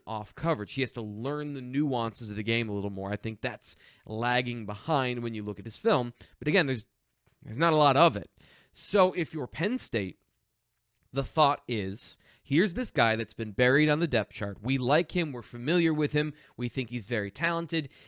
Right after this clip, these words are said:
And when you have those skills as a press man coverage corner, those are the, some of the most rare that you're going to be able to find.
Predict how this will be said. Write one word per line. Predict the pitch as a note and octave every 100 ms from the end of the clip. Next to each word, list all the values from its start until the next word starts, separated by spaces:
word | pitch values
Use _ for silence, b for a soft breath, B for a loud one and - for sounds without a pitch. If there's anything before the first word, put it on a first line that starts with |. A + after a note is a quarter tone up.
| -
And | C3+ A#2
when | A#2+ C3
you | C#3+
have | A2 - A3+ F#3
those | G#3+ G#3+
skills | - - F3+ G2 - -
as | B2+ A#2
a | A2
press | - D3+ D#3+ -
man | C#3+ C3+
coverage | C3 B2+ A2+ A2
corner, | - G3 C#3+ B2 B B B
those | A#2+ D3 F#3+ E3
are |
the, | E3+
some | F3 G3+ E3
of |
the | C3+
most | C3 C#3+ D3+ D3+ D3
rare | A#2+ A#2+ C3 A#2 G2+ G2+ B B -
that | B2
you're | A2+ C3
going | A#2 B2 A2+
to | G#2+
be | G2+ F#2
able | F#2
to | F#2+
find. | - C3 A#2+ F2+ G1+